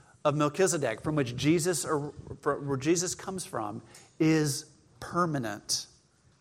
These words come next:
It's changeless. The Lord has sworn that this will be the case, and he will not change his mind.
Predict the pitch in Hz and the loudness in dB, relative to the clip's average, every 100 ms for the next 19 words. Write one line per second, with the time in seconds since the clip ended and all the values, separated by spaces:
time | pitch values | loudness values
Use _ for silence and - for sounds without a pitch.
0 | _ - - - - 160 143 - - - | _ -20 -20 -20 2 2 2 -2 -4 -2
1 | 190 208 208 135 120 101 - - 156 135 | 0 0 0 0 -2 -2 -4 0 0 2
2 | 160 185 202 202 190 160 156 - - - | 6 8 6 2 -4 -8 -4 0 2 2
3 | 156 156 190 208 208 208 196 - - 165 | 0 -2 2 4 2 2 -6 -10 2 2
4 | 165 196 185 180 165 170 165 - 180 151 | 6 4 6 4 4 4 0 0 0 0
5 | - 156 135 165 160 147 175 196 185 180 | 0 -2 -2 0 0 6 6 6 4 2
6 | 175 - - - 175 180 180 - - 156 | 2 -14 -10 -2 2 2 0 -6 -2 0
7 | 143 - 147 151 139 95 101 | 0 -2 -2 -2 -2 -6 -14